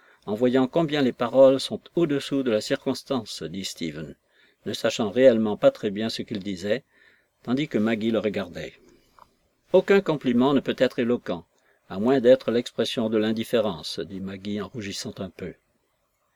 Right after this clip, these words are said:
Lucy fut presque alarmée. Elle pensa que Stephen et Maggie ne se plairaient pas mutuellement. Elle avait toujours redouté que Maggie ne parût trop singulière et trop instruite pour plaire à ce monsieur difficile.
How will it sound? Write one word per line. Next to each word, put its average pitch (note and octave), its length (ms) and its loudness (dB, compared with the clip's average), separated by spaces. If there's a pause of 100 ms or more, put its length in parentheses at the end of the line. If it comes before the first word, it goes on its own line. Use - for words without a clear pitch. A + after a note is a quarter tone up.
Lucy F#3 480 0
fut C3+ 160 -2
presque - 340 -4
alarmée. G#2 540 0 (540)
Elle F2 100 -8
pensa C#3 400 -2
que A#2 120 -4
Stephen B2 440 -4
et G2 80 -2
Maggie G#2+ 440 -2
ne A#2+ 100 0
se A#2 120 -4
plairaient B2 340 2
pas A2+ 200 0
mutuellement. G2+ 680 -2 (680)
Elle B2 100 4
avait C3+ 140 6
toujours F#3 320 4
redouté C#3 440 2
que C#3 80 -4
Maggie A2+ 380 0
ne A2+ 100 0
parût A#2+ 300 -2
trop - 180 -6
singulière A#2+ 840 -4
et G#2 60 -2
trop - 260 -4
instruite - 600 -8 (340)
pour A#2+ 160 -4
plaire A2 380 4
à A2 60 -2
ce - 100 -6
monsieur G#2+ 300 -4
difficile. F#2+ 600 -8